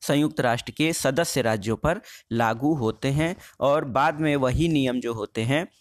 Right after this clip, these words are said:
वो अंतर्राष्ट्रीय कानून का रूप ले लेते हैं। तीसरा, तीसरा जो स्रोत है अंतर्राष्ट्रीय कानून का, वो है युद्ध तथा अंतर्राष्ट्रीय संघर्ष। तो कभी-कभी युद्ध और विभिन्न राज्य अंतर्राष्ट्रीय संघर्ष में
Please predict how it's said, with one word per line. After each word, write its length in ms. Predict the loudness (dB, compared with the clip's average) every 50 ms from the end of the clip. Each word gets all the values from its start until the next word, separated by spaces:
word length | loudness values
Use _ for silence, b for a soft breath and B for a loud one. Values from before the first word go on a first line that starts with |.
| -20 _ _ 0
वो 80 | 0
अंतर्राष्ट्रीय 720 | 0 2 2 0 0 0 0 0 0 0 -2 -2 -4 -4 -2
कानून 360 | 0 -2 -2 -2 -2 -4 -4
का 200 | -2 -2 -2 -2 -4 -6 -6 -6
रूप 260 | -4 -4 -4 -6 -8
ले 120 | -8 -6
लेते 320 | -6 -8 -10 -10 -10 -10 -10
हैं। 260 | -8 -8 -10 -12 -14 _ _ b b b b b b b b b b _ -2
तीसरा, 460 | 0 0 0 2 2 2 0 0 -2 -6 b b b b b b b b b _ _
तीसरा 380 | 0 0 0 0 2 2 2 2
जो 200 | 2 0 0 0
स्रोत 420 | 0 0 0 0 0 0 0 0
है 200 | 2 2 2 0 -2
अंतर्राष्ट्रीय 540 | -4 -4 -2 0 0 0 0 -2 -4 -4 -2
कानून 380 | 0 0 2 2 2 0 0
का, 220 | 0 0 0 -2 b b b b b b _
वो 120 | -2 0 0
है 360 | 2 2 0 0 -2 -8 _ _ _ -2
युद्ध 400 | 0 0 0 0 0 -2 -2 -2
तथा 200 | -2 -2 -2 -2
अंतर्राष्ट्रीय 640 | -2 -2 -2 -4 -2 -2 0 0 -2 -2 -2 -4 -4
संघर्ष। 440 | -4 -2 -2 -2 0 0 0 0 -2 B B B B B B B B
तो 80 | -4 0
कभी-कभी 560 | 0 0 0 0 0 0 0 2 2 2 2
युद्ध 260 | 2 0 0 0 0
और 300 | 0 0 2 2 2 2
विभिन्न 380 | 0 0 0 0 0 0 0 0
राज्य 320 | 0 0 0 0 0 -2
अंतर्राष्ट्रीय 600 | 0 0 0 0 0 0 0 0 -2 -2 -4 -4 -2
संघर्ष 500 | 0 -2 0 0 0 0 0 0 -2 -2
में 180 | -2 -2 -4